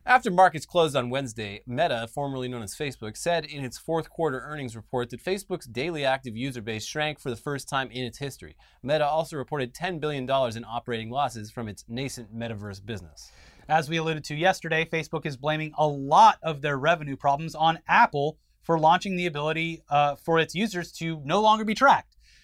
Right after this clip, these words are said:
Speaker 2: Uh, here's C N B C with more on that. Facebook parent Meta said on Wednesday that the privacy change Apple made to its I O S operating system last year will decrease the social media company's sales this year by about ten billion dollars.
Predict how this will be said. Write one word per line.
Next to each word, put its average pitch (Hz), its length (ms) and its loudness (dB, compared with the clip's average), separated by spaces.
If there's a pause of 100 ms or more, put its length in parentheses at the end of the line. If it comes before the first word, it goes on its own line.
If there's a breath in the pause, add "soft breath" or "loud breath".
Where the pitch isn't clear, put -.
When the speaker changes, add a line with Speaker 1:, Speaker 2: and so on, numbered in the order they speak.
(120)
Speaker 2:
Uh, 117 60 -12
here's 196 280 2
C 190 140 -2
N 170 80 0
B 147 140 -6
C 170 200 0
with 139 140 -4
more 139 160 -2
on 127 140 -4
that. 147 240 2 (420)
Facebook 302 320 0
parent 190 320 2
Meta 151 480 4
said 175 200 2
on 160 140 2
Wednesday 165 400 -2
that 151 300 -2
the 147 160 -6
privacy 262 500 4
change 160 380 -4
Apple 185 260 2
made 170 300 -4
to 165 100 -6
its 147 220 -6
I 175 160 6
O 165 80 2
S 139 200 -4
operating 175 460 0
system 135 320 -8
last 135 300 -4
year 143 160 -6 (240 soft breath)
will 170 140 0
decrease 226 580 -4
the 202 80 -10
social 196 340 -2
media 202 240 -6
company's 175 440 -6
sales 240 360 -2
this 170 180 -6
year 131 160 -4
by 147 180 4
about 151 260 2
ten 233 300 0 (120)
billion 170 380 0
dollars. 135 420 2